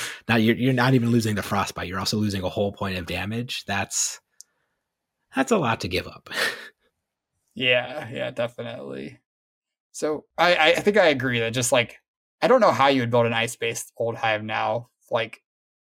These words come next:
Speaker 2: maybe you play three or six ice cards and then you have the threat of ice reacting all the time, but most of the time you're not actually gonna ice react.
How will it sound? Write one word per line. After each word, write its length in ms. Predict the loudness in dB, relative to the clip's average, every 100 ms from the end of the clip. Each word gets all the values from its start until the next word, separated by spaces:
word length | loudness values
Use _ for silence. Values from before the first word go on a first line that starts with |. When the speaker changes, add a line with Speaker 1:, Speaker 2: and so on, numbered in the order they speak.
| _ _ _ -8
Speaker 2:
maybe 320 | 0 2 2
you 160 | 0 -2
play 380 | 2 2 2 -2
three 340 | -6 -6 -4
or 100 | -2
six 260 | -2 -4 -4
ice 240 | -6 -4
cards 360 | 2 2 2 -2
and 100 | -4
then 100 | -4
you 120 | -2
have 160 | -2
the 100 | -2
threat 240 | -4 -2 -2
of 80 | -2
ice 240 | -6 -4
reacting 340 | -4 -4 -4
all 140 | -4 -4
the 80 | -6
time, 400 | -6 -6 -6 -8
but 220 | -10 -8
most 240 | -8 -8
of 60 | -8
the 40 |
time 140 | -8 -8
you're 100 | -6
not 140 | -6
actually 300 | -6 -8 -6
gonna 140 | -4 -4
ice 220 | -4 -6
react. 280 | -6 -8